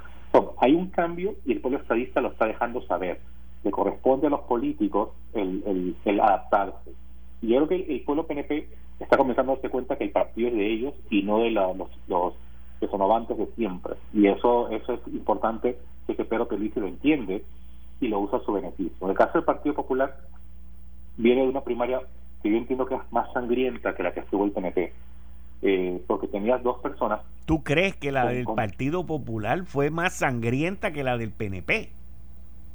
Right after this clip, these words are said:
Speaker 1: Sí, yo creo que sí. Yo creo que a
Speaker 2: Explícame,
Speaker 1: nivel de
Speaker 2: explícame, explícame.
Speaker 1: yo creo que a ni-, a nivel de, de las cosas que se dijeron, eh, el caso de la, de la campaña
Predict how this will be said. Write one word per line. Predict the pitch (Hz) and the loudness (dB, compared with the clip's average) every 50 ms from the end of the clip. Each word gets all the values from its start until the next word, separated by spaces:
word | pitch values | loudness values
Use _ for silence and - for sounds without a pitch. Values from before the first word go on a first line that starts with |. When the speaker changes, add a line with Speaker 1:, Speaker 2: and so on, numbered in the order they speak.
| - - - - | -10 -10 2 4
Speaker 1:
Sí, | 107 95 92 - | 6 6 6 4
yo | 104 101 113 113 | 6 6 8 8
creo | 127 123 120 - | 8 6 6 4
que | 101 101 | 0 -4
sí. | - - 98 | -6 -6 -2
Yo | 92 135 | 0 2
creo | - 131 - | 2 2 4
que | - 180 | 4 4
a | |
Speaker 2:
Explícame, | 226 202 - - 131 101 - | 4 4 4 4 4 4 4
Speaker 1:
nivel | 135 | 2
de | - | 2
Speaker 2:
explícame, | 202 196 208 175 170 143 120 120 | 2 2 0 0 0 0 2 2
explícame. | 120 - - 165 156 120 117 95 82 78 - - - - - - - - - - - - - - - | 0 0 0 0 0 0 -2 -4 -6 -8 -10 -12 -12 -12 -12 -10 -10 -10 -10 -10 -10 -10 -10 -4 0
Speaker 1:
yo | 117 127 | 2 2
creo | 151 170 | 2 2
que | 175 180 | 0 -2
a | |
ni-, | 147 143 139 - | -2 -4 -4 -4
a | 127 | -4
nivel | 117 117 113 117 131 143 156 156 | -2 0 2 2 2 2 0 0
de, | 156 151 139 117 110 107 - | 0 0 0 0 -2 -4 -2
de | - 110 98 | -2 0 0
las | - - - | 0 0 0
cosas | - - - - - - | 0 0 -2 -2 0 0
que | - - - | 0 0 0
se | - - | -2 -2
dijeron, | 104 - - 135 131 131 135 135 135 - - - - - - - - - - - - - - - - - | -2 0 0 0 2 2 0 -2 -4 -8 -10 -10 -10 -10 -10 -10 -10 -10 -10 -10 -10 -10 -10 -10 -6 -4
eh, | - 117 110 107 104 101 101 101 107 | 0 0 2 2 2 2 2 2 0
el | 110 | 2
caso | - 151 139 - - 180 | 2 2 2 2 0 -2
de | 151 | -2
la, | 139 | -2
de | - 131 | -4 -4
la | 113 110 | -2 -2
campaña | 107 - 127 127 139 139 | -2 0 0 0 0 0